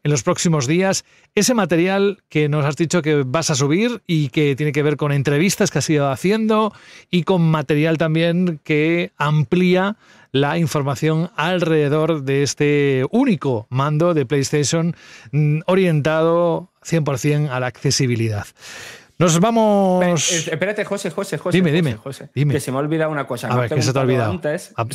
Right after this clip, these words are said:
Speaker 2: sí,
Speaker 1: cerrar
Speaker 2: sí.
Speaker 1: la puerta
Speaker 2: No.
Speaker 1: de casa? No. Ah, di-,
Speaker 2: No.
Speaker 1: dices de esto, vale.
Speaker 2: <laughs> No sería la primera vez.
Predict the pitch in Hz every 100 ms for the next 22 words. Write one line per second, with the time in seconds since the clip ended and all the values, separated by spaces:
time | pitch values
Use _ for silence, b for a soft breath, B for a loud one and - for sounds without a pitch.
0 | 156 147 147 165 143 156 156 156 156 123
1 | 101 127 113 - 123 113 120 147 131 123
2 | 160 156 156 131 113 113 - - - 285
3 | 147 156 180 160 139 135 110 98